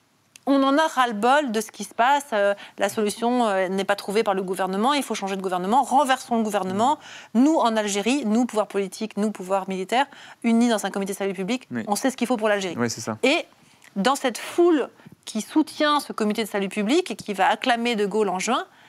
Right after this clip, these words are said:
Speaker 1: il y a aussi des Algériens.
Speaker 2: Mhm.
Speaker 1: Alors, les historiens ont travaillé depuis et ont montré que ces fameux Algériens, ils avaient souvent été emmenés en car ou en camion par l'armée pour applaudir.
Speaker 2: D'accord.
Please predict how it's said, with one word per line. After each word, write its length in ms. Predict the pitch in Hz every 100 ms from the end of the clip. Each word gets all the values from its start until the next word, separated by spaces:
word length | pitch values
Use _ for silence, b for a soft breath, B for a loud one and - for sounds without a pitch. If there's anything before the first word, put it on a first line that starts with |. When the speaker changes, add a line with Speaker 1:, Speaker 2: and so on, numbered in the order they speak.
| B
Speaker 1:
il 40 | 175
y 20 |
a 60 | 190
aussi 180 | 349
des 180 | 392 302
Algériens. 440 | 208 175 160 160 -
Speaker 2:
Mhm. 260 | 135 120 117 - B B B B -
Speaker 1:
Alors, 160 | 196
les 180 | 202 226
historiens 420 | 254 262 262 262 208
ont 80 |
travaillé 420 | 190 196 185 214 208
depuis 360 | 190 - 269
et 80 | 208
ont 40 | 190
montré 240 | 190 262
que 60 | -
ces 120 | 196
fameux 260 | 196 214
Algériens, 500 | 196 180 180 233 302 311 _ _ _ -
ils 140 | 196 175
avaient 140 | 180
souvent 240 | 180 226
été 180 | 247 208
emmenés 220 | 185 202
en 100 | 196
car 460 | 170 233 285 294 - -
ou 100 | 190
en 80 | 180
camion 420 | 180 220 294 330 _ - -
par 100 | 185
l'armée 480 | 160 190 294 370 - B B B
pour 100 | 226
applaudir. 460 | 262 247 180 151 - - B B B
Speaker 2:
D'accord. 320 | 127 113 -